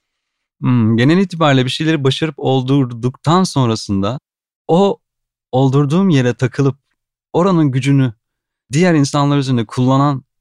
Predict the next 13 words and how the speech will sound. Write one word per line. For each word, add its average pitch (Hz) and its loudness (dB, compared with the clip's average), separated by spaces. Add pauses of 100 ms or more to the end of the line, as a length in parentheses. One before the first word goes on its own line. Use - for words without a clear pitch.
(460)
veya 139 0 (280)
oraya 175 0
sahiplenip 139 -2 (580)
onun 175 2 (120)
ekseninde 151 0 (100)
kalan 120 0
herkese, 123 -2
okey, 151 -2
geriye 143 0
kalan 147 -4
herkese 139 -2
tükaka 151 -4
yapılan 139 0